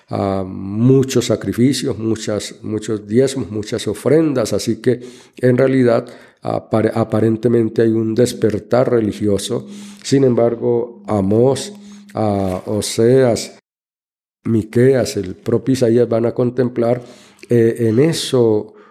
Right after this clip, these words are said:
ah, una olla podrida. Ah, el Israel y Judá, eh, se fundamentaron en realidad en la inmoralidad, en la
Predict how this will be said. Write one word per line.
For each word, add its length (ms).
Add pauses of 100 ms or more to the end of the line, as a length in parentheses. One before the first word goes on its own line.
(160)
ah, 520
una 260
olla 380
podrida. 680 (340)
Ah, 360
el 680 (120)
Israel 920 (220)
y 120
Judá, 440 (280)
eh, 100
se 160
fundamentaron 1400
en 100
realidad 480
en 220
la 320
inmoralidad, 1040
en 280
la 220